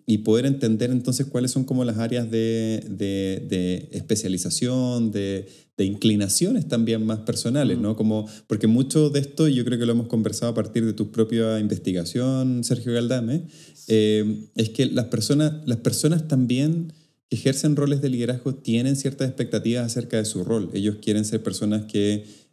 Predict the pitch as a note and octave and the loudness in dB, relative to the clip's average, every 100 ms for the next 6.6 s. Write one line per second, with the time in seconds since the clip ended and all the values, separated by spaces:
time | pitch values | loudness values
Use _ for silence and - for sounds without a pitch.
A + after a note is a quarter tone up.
0 | _ G2+ G2 F#2 G2 F#2 G#2+ G#2+ G2+ G2 | _ -2 0 0 -2 0 0 2 0 0
1 | F#2+ F2 G2+ A2 A2+ A#2+ - G#2+ G2 G2+ | 0 2 2 2 -2 -2 0 0 0 0
2 | G#2+ G#2+ F#2+ - A2 A2 G#2+ G#2 G2+ G2 | 2 0 -2 -4 -2 0 0 0 0 -2
3 | F#2+ - - - G2+ G2 F#2 E2 G#2+ A2 | -6 -10 -20 -4 -2 0 0 -2 -2 0
4 | - D3+ C3 A#2 A#2 A2 A#2 A#2 A#2 A2+ | 2 4 4 2 0 0 0 2 2 2
5 | G#2+ G#2+ G#2 G2 G2+ B2+ C3+ - A#2+ A#2+ | 2 0 2 2 4 4 2 -2 0 2
6 | A#2 G#2+ G#2 G#2 A2 G#2+ | 2 2 0 -2 -2 -2